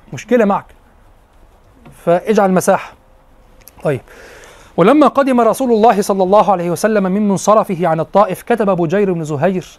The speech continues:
بن أبي سلمى إلى أخيه كعب بن زهير يخبره أن رسول الله صلى الله عليه وسلم قتل رجالا بمكة ممن كان يهجوه ويؤذيه، وأن من بقي من شعراء قريش، آه،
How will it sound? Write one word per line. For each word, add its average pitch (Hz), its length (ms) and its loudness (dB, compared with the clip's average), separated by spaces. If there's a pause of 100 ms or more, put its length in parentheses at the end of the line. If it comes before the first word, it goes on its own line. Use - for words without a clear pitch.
بن 147 120 -12
أبي 147 180 -6
سلمى 190 420 0 (1120)
إلى 175 140 2
أخيه 208 380 0
كعب 220 260 2
بن 180 140 -2
زهير 170 420 -2
يخبره 202 500 0
أن 196 120 0
رسول 214 280 -2
الله 202 300 0
صلى 185 240 -8
الله 190 100 -4
عليه - 20 0
وسلم 220 300 -4
قتل 233 520 2
رجالا 254 320 4
بمكة 285 540 2 (340)
ممن 240 240 2
كان 240 180 2
يهجوه 208 360 2
ويؤذيه، 175 520 0 (500)
وأن 220 320 2
من 202 140 0
بقي 220 280 2
من 196 120 0
شعراء 190 460 0
قريش، 214 640 -4 (1120)
آه، 151 580 2